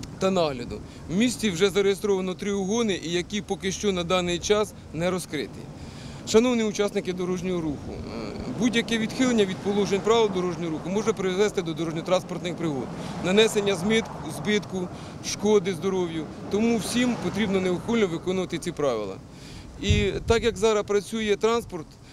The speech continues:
по очищенню дороги від ожеледиці, яку ми бачимо, я звертаюсь до водіїв, щоб вставили транспорт, е, автомобілі там,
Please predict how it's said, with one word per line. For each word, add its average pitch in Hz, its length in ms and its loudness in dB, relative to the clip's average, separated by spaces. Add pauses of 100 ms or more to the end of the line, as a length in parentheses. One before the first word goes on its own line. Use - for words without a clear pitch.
(160)
по 175 80 -2
очищенню 190 440 -2
дороги 190 320 2
від 180 200 -10
ожеледиці, 190 600 0
яку 151 220 -6
ми 151 100 -4
бачимо, 127 460 -4 (1120)
я 170 400 4
звертаюсь 190 400 0
до 180 80 -2
водіїв, 214 500 2
щоб 175 180 -6
вставили 196 380 2
транспорт, 196 440 0
е, 175 160 -2
автомобілі 202 520 0
там, 226 280 4